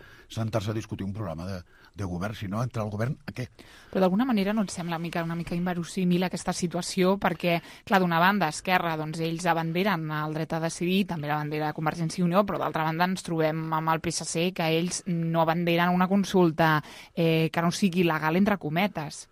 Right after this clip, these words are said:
Speaker 1: No, el P S C ha defensat el dret a decidir i una altra cosa són les condicions amb aquest dret a decidir. A partir d'aquí, mm, independentment d'això, quin és el problema de govern? Només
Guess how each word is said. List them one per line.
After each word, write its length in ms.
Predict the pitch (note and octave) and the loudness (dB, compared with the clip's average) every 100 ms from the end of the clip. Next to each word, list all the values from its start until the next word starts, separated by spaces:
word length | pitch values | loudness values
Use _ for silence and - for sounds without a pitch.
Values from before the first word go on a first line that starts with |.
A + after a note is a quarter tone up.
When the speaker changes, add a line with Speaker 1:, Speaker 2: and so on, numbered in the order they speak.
| _ _ _ _ | _ _ _ _
Speaker 1:
No, 160 | - D#2 | -8 -8
el 80 | D2+ | -8
P 80 | E2+ | -10
S 160 | F2 | -8
C 160 | A2+ A#2+ | -2 2
ha 80 | B2+ | 2
defensat 560 | A#2+ G#2+ - G#2+ G#2 | 2 -2 -4 -6 -4
el 80 | G2 | -6
dret 160 | G2 G2+ | -8 -8
a 140 | G2+ | -8
decidir 340 | - B2+ D#3+ - | -6 -4 -4 -4
i 80 | A#2 | -6
una 160 | G#2 G2 | -6 -6
altra 80 | |
cosa 160 | G2+ G#2+ | -6 -6
són 80 | A2+ | -8
les 80 | - | -8
condicions 400 | F#2+ F2+ G2+ G#2 | -10 -8 -6 -6
amb 160 | F#2+ | -6
aquest 160 | F#2 E2+ | -8 -10
dret 160 | E2 | -10
a 80 | E2 | -10
decidir. 340 | E2 - F2+ E2+ - - - - | -12 -10 -10 -10 -16 -20 -18 -14
A 80 | F#2 | -10
partir 320 | F#2 F2+ G2+ | -8 -6 -6
d'aquí, 300 | G2 B2+ A2+ - - - | -4 -6 -6 -12 -20 -14
mm, 380 | E2+ E2 D#2+ D#2+ _ _ _ _ C3+ | -10 -8 -8 -10 _ _ _ _ -2
independentment 800 | C3 A2+ G2 G2+ A2 A2+ A2 G#2 | 0 -2 -2 -2 0 0 -2 -4
d'això, 300 | G2 A#2+ D3+ - _ _ _ _ | -6 -6 -6 -10 _ _ _ _
quin 140 | C#3 A#2 | -6 -4
és 60 | |
el 100 | G2+ - | -6 -6
problema 300 | F2+ F2+ F2+ | -8 -6 -6
de 60 | F2 | -6
govern? 320 | F2+ F2 - - - - _ _ _ - - - | -6 -6 -10 -18 -20 -20 _ _ _ -20 -20 -4
Només 480 | A#2+ B2 B2 D3+ | 0 2 4 2